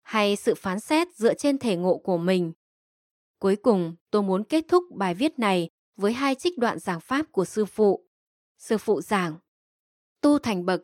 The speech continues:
chính giác, vô tư, vô ngã, tiên tha, hậu ngã." Trích, Phật tính vô lậu, tinh tấn yếu chỉ.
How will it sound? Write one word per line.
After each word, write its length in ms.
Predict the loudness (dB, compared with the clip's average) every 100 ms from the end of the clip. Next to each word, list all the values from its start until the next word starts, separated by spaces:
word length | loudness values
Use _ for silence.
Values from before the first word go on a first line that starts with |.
| -6
chính 240 | -4 -4
giác, 280 | -2 0 0 -4 _
vô 140 | 0 0
tư, 360 | 4 2 2 -4 0
vô 180 | 2 2
ngã, 360 | 0 0 -2 -4 _ -2
tiên 220 | 0 2
tha, 360 | 0 0 0 -2 _
hậu 240 | -2 -2 0
ngã." 300 | -2 0 0 -2 _ _ _ _ _ -8
Trích, 240 | 0 0 0 _ _ _
Phật 180 | -4 -2 0
tính 220 | -2 2
vô 180 | 4 6
lậu, 260 | 6 4 -2 _ -4
tinh 160 | -4
tấn 240 | 0 -2 -2
yếu 200 | -2 -2
chỉ. 360 | 0 0 0